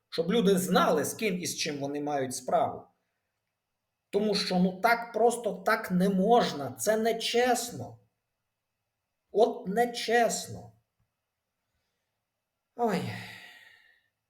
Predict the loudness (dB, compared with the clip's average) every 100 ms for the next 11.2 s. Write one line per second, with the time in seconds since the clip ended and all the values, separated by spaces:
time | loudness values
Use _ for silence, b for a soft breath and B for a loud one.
0 | _ _ _ _ _ _ -2 0 0 -6
1 | -8 -10 -12 -14 -20 _ -8 -6 -4 -4
2 | -6 -8 -4 -2 -2 -2 -2 -4 -2 -4
3 | -2 -6 -8 -8 -10 -10 -12 -12 -18 -20
4 | _ _ -8 -6 -2 -2 -4 -8 -8 -10
5 | -10 -6 -4 -4 -10 -18 _ _ _ _
6 | _ _ _ _ _ _ _ _ _ _
7 | _ _ _ _ _ _ _ _ _ _
8 | _ _ _ _ _ _ _ _ _ _
9 | _ _ _ 0 2 4 4 2 2 0
10 | 0 0 0 -4 -6 -6 -6 -6 -8 -12
11 | -20